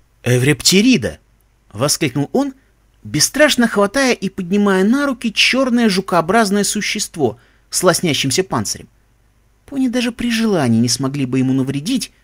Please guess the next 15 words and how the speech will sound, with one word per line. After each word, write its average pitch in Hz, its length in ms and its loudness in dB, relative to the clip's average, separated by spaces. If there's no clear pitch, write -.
но 151 180 -2
вот 147 180 -6
напугать 147 440 -4
напугали, 160 520 -4
а 120 120 -8
сами 247 340 0
испытывали 226 480 -4
что-то - 260 -4
близкое 165 380 -2
к 190 80 -4
отвращению. 190 580 -4
Домашний 165 520 -4
питомец - 640 -4
невиданной 147 420 -4
породы, 147 520 -8